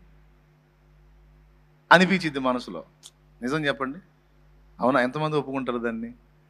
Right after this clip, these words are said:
"ఒకసారన్నా మా ఇంటికి వస్తే బాగుండని" ఆశ కలిగింది.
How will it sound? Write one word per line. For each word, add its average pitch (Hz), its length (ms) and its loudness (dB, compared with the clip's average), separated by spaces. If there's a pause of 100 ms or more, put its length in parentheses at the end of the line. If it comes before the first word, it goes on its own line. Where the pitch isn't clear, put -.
(500)
"ఒకసారన్నా 131 560 2
మా 180 120 2
ఇంటికి 165 240 0
వస్తే 165 220 0
బాగుండని" 139 640 2
ఆశ 135 220 2
కలిగింది. 85 600 -8